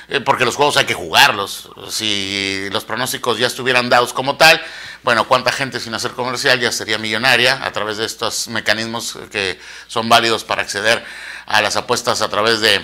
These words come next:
estas, eh, herramientas de pronósticos. Así que, eh, la realidad es que,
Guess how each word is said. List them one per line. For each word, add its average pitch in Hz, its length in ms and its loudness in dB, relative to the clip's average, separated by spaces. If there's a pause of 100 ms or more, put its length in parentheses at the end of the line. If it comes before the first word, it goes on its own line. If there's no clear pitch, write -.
(260)
estas, - 380 -6
eh, 98 260 -4
herramientas 104 460 -4
de 98 80 -6
pronósticos. - 720 -8
Así - 260 -10
que, - 180 -10 (580)
eh, 92 300 -2 (560)
la 110 140 4
realidad 110 320 4
es 147 140 2
que, - 260 0